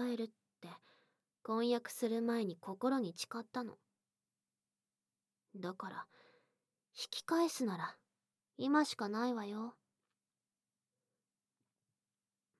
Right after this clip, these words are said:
もう、わかったわよ。やればいいんでしょ？やれば。この変態。まったく。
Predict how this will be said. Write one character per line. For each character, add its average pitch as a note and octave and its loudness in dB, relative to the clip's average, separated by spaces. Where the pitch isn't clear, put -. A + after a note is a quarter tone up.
も F#3 -4
う、 - -10
わ F3+ -6
か - 0
っ A#4+ 2
た A#3 0
わ F#3+ -6
よ。 G3 -2
や B3+ 8
れ F4 8
ば F#4 8
い D#4 4
い E4 6
ん F4 6
で D#4+ 6
し - -4
ょ？ C#4 2
や F#3 -12
れ G3+ -2
ば。 F3+ -10
こ - -14
の D#3 -14
変 F3 -8
態。 F#3+ -10
ま A3+ -6
っ - -12
た - -10
く。 - -16